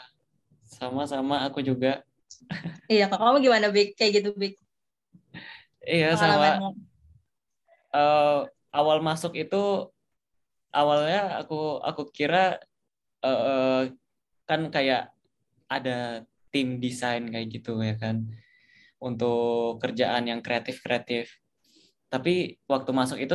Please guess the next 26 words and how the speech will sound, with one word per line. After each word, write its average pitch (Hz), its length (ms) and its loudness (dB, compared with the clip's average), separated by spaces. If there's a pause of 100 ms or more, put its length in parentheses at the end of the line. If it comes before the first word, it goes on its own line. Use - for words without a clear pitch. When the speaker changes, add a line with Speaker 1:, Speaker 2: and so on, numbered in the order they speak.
Speaker 1:
ternyata 156 360 0
aku 165 320 0
desainer 131 400 -4
sendiri, 135 640 -4 (280)
dan 139 360 -2
di 131 160 -4
tim 131 160 -4
itu 127 240 -10
sama 127 240 -4
Speaker 2:
Iya, 123 40 -4
Speaker 1:
tim 127 120 0
Speaker 2:
benar. 123 160 -2
Speaker 1:
marketing. 127 380 -4 (840)
Nah, 117 240 -2 (480)
di 127 80 -16
situ, 135 280 2 (600)
eh, 156 520 4 (320)
idealisme 143 600 0
aku 135 400 -2
tuh, 196 320 -2 (600)
kita 175 160 0
punya 165 680 2
konten 156 480 -2
yang 165 160 -2
paling 151 280 -4
bagus 139 760 -6